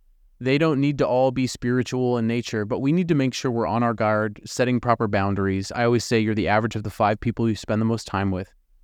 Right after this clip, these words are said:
And so if we're spending the most of our time with those friends who are involved in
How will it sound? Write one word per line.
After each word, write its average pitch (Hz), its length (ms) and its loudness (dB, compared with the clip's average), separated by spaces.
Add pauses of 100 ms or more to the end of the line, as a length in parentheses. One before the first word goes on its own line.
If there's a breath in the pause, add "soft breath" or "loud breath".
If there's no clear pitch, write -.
(200)
And 120 100 -4
so 131 60 2
if 110 80 0
we're 180 100 2
spending 165 400 2
the 120 80 2
most 117 320 0
of 139 80 0
our 127 120 4
time 123 280 0
with 110 120 -2
those 117 180 -2
friends 117 340 -2
who 113 200 -2
are 104 280 0 (280)
involved 113 720 2
in 107 380 0